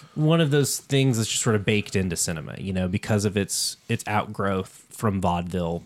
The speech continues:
because of its always being a, how, how much can we flip this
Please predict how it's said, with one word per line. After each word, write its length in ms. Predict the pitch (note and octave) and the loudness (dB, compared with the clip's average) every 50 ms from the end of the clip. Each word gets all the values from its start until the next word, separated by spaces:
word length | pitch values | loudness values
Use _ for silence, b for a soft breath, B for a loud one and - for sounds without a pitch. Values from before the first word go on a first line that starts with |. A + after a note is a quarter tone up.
| - - | -6 -4
because 380 | - G2 - - G#2+ G2+ F#2 | -4 -4 -2 -2 -2 -2 -2
of 120 | G2 F2 F2 | -2 -2 -2
its 400 | F#2 F2 - - - - - - - _ _ _ _ _ _ _ _ _ _ _ _ _ _ _ _ _ _ - - - - - | -2 -4 -2 -4 -4 -4 -4 -6 -10 _ _ _ _ _ _ _ _ _ _ _ _ _ _ _ _ _ _ -16 -16 -16 -4 0
always 460 | D#3 C#3+ C#3 C#3 C3+ C3 C3 B2+ A2+ | 4 6 6 6 6 6 6 4 2
being 440 | G#2 A#2+ A2+ A2 A2 G#2+ G#2+ G#2 G#2 | 2 2 4 4 4 4 4 2 0
a, 540 | - - G2 G2 G2 G2 F#2+ G2 G2+ F#2 - - _ _ _ - - | -2 -4 -4 -2 -2 -2 -2 -2 -4 -4 -8 -12 _ _ _ -12 -6
how, 280 | A#2+ A#2 A2+ A2 A2+ A#2 | -2 2 2 2 2 0
how 200 | - A2 A2 B2 | 0 0 0 2
much 240 | B2 B2 A#2 A2+ - | 4 4 2 2 0
can 120 | - A#2 G#2+ | 0 0 0
we 80 | G2+ | 0
flip 440 | G#2 - - - A2+ A2 G2+ - - | -2 -4 -6 -2 0 0 0 0 -2
this 420 | - G#2 G2 F#2+ - - - - | -2 -2 0 0 0 -2 -2 -4